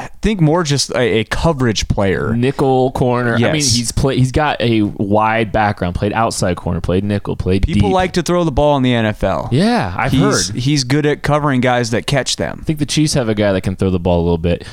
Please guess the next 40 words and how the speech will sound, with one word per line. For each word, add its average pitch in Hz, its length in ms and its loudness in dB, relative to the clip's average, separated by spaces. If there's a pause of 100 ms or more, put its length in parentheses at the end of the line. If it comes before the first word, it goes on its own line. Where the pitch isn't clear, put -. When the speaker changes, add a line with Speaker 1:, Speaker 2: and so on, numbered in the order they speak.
(280)
Speaker 2:
Um, 127 560 2
so 160 220 2
yeah, 170 240 0
Chauncey 220 340 -2
Gardner-Johnson's, 135 640 0
he's 147 140 2
kind, 160 240 0
I 165 60 2
think 175 120 2
he 147 120 4
is 135 100 2
kinda 120 220 0
like 107 160 -2
the 104 80 -4
starting 101 340 0
point 98 220 -2
for 98 120 -4
where, 95 300 2
like, 95 220 -2
guys 98 220 0
that - 220 -4
could 107 220 0
actually 92 520 -2
be 90 580 -4
available 92 440 2
in 87 60 0
the 87 60 -4
Chiefs 90 240 -2
select. 92 320 -2
Another 104 320 0
guy 180 220 0
that 131 120 0
we're 135 220 0 (180)
kinda 127 440 -2
pretty 139 200 -2
high 123 220 0
on, 139 160 0
I - 20 -2
think 127 200 -6
he's 123 340 -8